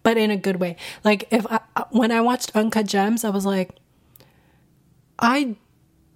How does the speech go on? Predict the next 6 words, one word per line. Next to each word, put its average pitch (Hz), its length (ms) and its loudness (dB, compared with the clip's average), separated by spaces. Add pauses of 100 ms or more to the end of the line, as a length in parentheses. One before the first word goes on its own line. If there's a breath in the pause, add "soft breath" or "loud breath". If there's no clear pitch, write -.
(160)
I'm 247 380 2
so 233 340 0
anxiety 208 540 0
ridden, 262 540 0 (760)
and 254 180 4
I 240 180 -2